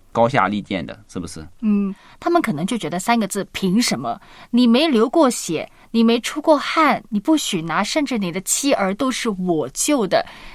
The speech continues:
Speaker 2: 基于公平的准则，我们都是觉得，嗯，不合理啊，他们生气不满意也是能够理解的。可是二十三节到二十四节，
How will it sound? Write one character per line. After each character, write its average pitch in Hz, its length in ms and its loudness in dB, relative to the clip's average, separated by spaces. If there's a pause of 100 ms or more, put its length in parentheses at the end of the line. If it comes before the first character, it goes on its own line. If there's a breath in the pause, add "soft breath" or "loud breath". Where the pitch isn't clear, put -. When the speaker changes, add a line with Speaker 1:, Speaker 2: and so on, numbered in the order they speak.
(160 loud breath)
Speaker 2:
基 285 200 4
于 202 140 4
公 247 220 2
平 180 180 -2
的 180 80 0
准 143 320 -6
则， 147 400 -4
我 151 100 -10
们 180 140 -2
都 302 100 0
是 285 160 -2
觉 180 140 -4
得， 180 180 -2
嗯， 226 220 0
不 285 80 -6
合 202 300 0
理 208 180 0
啊， 175 200 2 (200 loud breath)
他 233 100 -4
们 226 80 2
生 302 300 0
气 - 180 -2
不 247 220 -4
满 175 240 -2
意 202 100 0
也 160 80 -4
是 196 220 -4
能 175 160 -6
够 233 140 0
理 156 200 -4
解 170 260 -6
的。 123 140 0 (520 loud breath)
可 226 120 2
是 214 180 0
二 285 140 0
十 240 120 -2
三 240 280 0
节 151 220 -6
到 160 380 0
二 214 100 -2
十 190 100 -4
四 190 220 -4
节， 160 240 -6